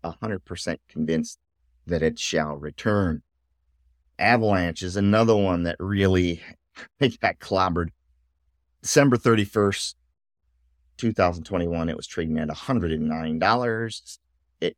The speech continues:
peaked in early January at, uh, a hundred and fourteen and is now trading at eleven dollars. To me, that's a bit, a little bit better play, better play than Solana right now.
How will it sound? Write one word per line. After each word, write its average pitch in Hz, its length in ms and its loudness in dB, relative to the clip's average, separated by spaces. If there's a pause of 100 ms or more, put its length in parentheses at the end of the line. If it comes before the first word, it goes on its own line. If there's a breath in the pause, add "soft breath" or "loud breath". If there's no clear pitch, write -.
(100)
peaked - 340 -10
in 87 260 -6
early 90 340 0
January 80 960 -4
at, 67 420 -6 (1040)
uh, - 140 -14 (260)
a - 80 -10
hundred 95 260 0
and 82 180 -2
fourteen 98 840 0 (500)
and 82 160 -4
is 82 180 -6
now 80 320 -2
trading 78 560 -4
at 76 300 -12
eleven 82 480 -2
dollars. 76 500 -8 (240)
To - 100 -6
me, 180 80 0
that's 165 200 2
a 131 60 0
bit, 127 200 4
a - 60 0
little 113 200 2
bit 101 180 4
better 104 200 4
play, 92 280 0 (160)
better 95 320 4
play 101 340 -2
than 87 340 -4 (340)
Solana 104 500 -4
right 117 200 0
now. 110 300 -4